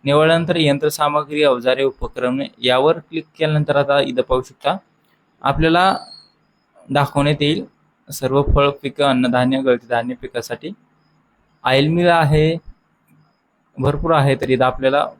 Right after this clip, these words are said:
बघून घेऊया मिनी डाळ मिल. आता इथे मिलेट मिल पण आहे, मिनी राईस मिल आहे, मिनी डाळ मिल आहे, इलेक्ट्रिक मोटर आहे. तर आपल्याला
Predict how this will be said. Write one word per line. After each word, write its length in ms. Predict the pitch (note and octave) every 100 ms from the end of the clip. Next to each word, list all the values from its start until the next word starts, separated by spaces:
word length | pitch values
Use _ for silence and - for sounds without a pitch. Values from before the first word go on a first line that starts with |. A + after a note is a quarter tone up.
| _
बघून 420 | A#2 A#2+ B2+ B2+
घेऊया 380 | A#2 A#2+ C3+ - _ _ _ _
मिनी 300 | B2 B2+ C3
डाळ 300 | C3+ B2 A2
मिल. 220 | A2 A2+ A2+ _ _ _ _
आता 140 | - D#3
इथे 180 | D#3+ F3+
मिलेट 460 | E3 D#3+ F3 E3+
मिल 260 | E3 E3 E3
पण 200 | - E3
आहे, 340 | D3 C#3 D3
मिनी 320 | D3+ C3+ C#3+ C#3+ C3+
राईस 320 | C3 C3 -
मिल 260 | C3+ C3+ C3+
आहे, 380 | B2+ B2 C3+ C3+
मिनी 300 | C3+ B2+ C3
डाळ 300 | B2 A2+ A#2
मिल 180 | B2 B2+
आहे, 400 | A#2+ A2+ C3 C3+ _ _ _ -
इलेक्ट्रिक 500 | C3+ C#3 C#3 - D#3+ C#3+
मोटर 360 | C3 C3 C#3
आहे. 300 | C#3+ A#2 C#3
तर 120 | C#3
आपल्याला 400 | D#3 D#3+ D#3+ E3+